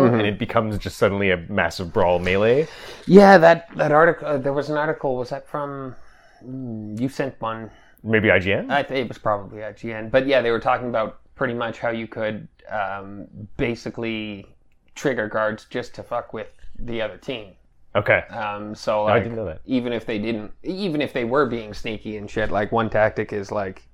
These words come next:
Speaker 1: you get everybody after you and <laughs> you lead them to the other team.
Speaker 2: Interesting.
Speaker 1: Um,
Speaker 2: Yeah.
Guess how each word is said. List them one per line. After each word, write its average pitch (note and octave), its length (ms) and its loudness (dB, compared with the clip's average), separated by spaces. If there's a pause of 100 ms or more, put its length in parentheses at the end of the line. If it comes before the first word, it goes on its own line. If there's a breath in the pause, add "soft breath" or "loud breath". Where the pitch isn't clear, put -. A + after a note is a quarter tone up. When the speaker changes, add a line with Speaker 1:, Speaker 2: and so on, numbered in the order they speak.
(400)
Speaker 1:
you A2+ 180 -2
get A2+ 220 8
everybody A2+ 420 6
after A#2+ 240 4
you G#2+ 240 -2
and A2 160 -4
<laughs> - 40 4
you F#3 60 10
lead C3+ 340 4
them A#2+ 180 0
to B2+ 240 0
the G#2+ 160 2
other A#2 160 2
team. - 320 -10
Speaker 2:
Interesting. F2+ 500 -6
Speaker 1:
Um, G#2 400 -4
Speaker 2:
Yeah. F2+ 200 0